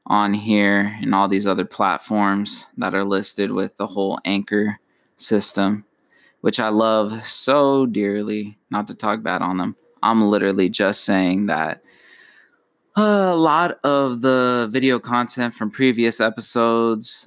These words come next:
uh, got deleted and numbers were skewed, so it made me look like I'm kinda trash at podcasting, which I am, but not that bad. Uh, we were marketing and getting everything going, and then it just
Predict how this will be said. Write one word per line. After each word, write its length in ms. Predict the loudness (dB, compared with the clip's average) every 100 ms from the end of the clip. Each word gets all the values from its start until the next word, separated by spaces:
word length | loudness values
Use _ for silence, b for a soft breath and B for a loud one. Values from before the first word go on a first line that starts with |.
| -8
uh, 260 | -4 -2 -2
got 320 | -4 -4 -4
deleted 680 | -4 0 2 4 4 4 4
and 160 | 2 2
numbers 360 | 0 -2 -6
were 100 | -6
skewed, 500 | -6 -2 0 0 0
so 160 | -2 -2
it 80 | 0
made 200 | 0 0
me 140 | -2
look 240 | -2 -4 -2
like 320 | -4 -4 -8
I'm 560 | -6 -4 -2 -4 -6 -8 -4
kinda 220 | -2 0
trash 400 | -2 -2 -2 -2
at 180 | -2 -2
podcasting, 800 | -2 -2 -2 -4 -2 0 0 0
which 280 | 2 2 2
I 140 | 0 0
am, 380 | 2 2 0 2
but 140 | 2
not 320 | 4 2 -2
that 280 | -2 -4 -4
bad. 380 | -4 -2 -4 -10 _ _ _ _ -8
Uh, 360 | -2 0 0 0
we 180 | 0 2
were 460 | 2 2 4 2
marketing 540 | 2 2 0 0 0 0
and 120 | 0
getting 240 | 0 0
everything 380 | 0 -2 -2 -2
going, 340 | 0 0 0
and 120 | -2 -2
then 340 | -2 -4 -4
it 140 | -4 -4
just 600 | -4 -6 -8 -10 -14